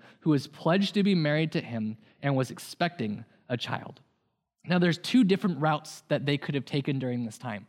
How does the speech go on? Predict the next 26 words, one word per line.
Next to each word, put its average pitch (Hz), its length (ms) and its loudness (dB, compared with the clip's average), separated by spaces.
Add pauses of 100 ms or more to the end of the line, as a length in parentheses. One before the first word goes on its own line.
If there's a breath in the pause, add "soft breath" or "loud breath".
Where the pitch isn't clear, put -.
(340 loud breath)
One 180 200 6
was 226 140 6
called 190 220 2
the 151 80 4
King's 180 420 2
Highway. 135 340 0
It - 20 -2
was 117 100 -4
a 127 60 0
very 175 420 4
popular 156 720 2
road. 123 340 -2 (260 loud breath)
It's 156 180 0
where 185 240 6
the 160 100 6
kings 202 420 4
and 175 100 6
the 147 60 4
Roman 180 380 6
military 185 460 4
would 151 180 4
march 151 420 2
to 185 220 2
and 175 140 4
from 139 280 0
war. 202 380 4